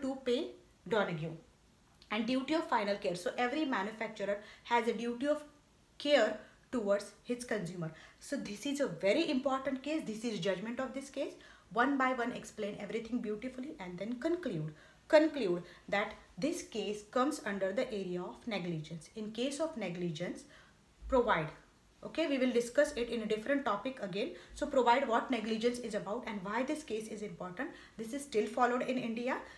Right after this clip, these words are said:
So in this case, manufacturer is liable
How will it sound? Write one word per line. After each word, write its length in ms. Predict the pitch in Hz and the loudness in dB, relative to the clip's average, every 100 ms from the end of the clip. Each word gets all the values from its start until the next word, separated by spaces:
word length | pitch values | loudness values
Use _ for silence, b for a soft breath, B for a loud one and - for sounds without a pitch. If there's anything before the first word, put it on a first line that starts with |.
| B | B
So 100 | 262 | 0
in 140 | 240 | 2
this 180 | 233 233 | 2 -2
case, 240 | 247 - | -2 -2
manufacturer 800 | 254 214 247 254 247 - 262 294 - | 2 2 2 2 0 0 0 0 -2
is 260 | 208 214 - - | -8 -8 -10 -12
liable 540 | 202 190 208 196 160 | -4 0 0 -2 -4